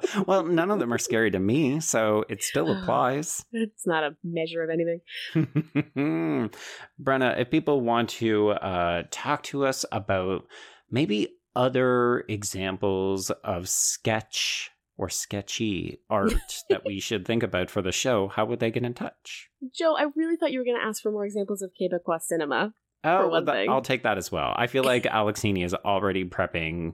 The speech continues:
Speaker 2: Yeah.
Speaker 1: eighteen to twenty titles for us.
Speaker 2: <laughs> Yes, if you want to reach us, you can always find us by email, H K H S pod at gmail dot com, and we are now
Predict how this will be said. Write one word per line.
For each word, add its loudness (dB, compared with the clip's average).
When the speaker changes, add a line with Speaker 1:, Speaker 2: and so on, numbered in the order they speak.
Speaker 2:
Yeah. 4
Speaker 1:
eighteen 0
to -4
twenty -2
titles -8
for -6
us. -4
Speaker 2:
<laughs> -12
Yes, 2
if 2
you 0
want 2
to 4
reach 0
us, -2
you -4
can 0
always 0
find -2
us -6
by 0
email, 2
H 2
K -2
H -2
S -8
pod -4
at -4
gmail -4
dot 0
com, 2
and 2
we 4
are -4
now -4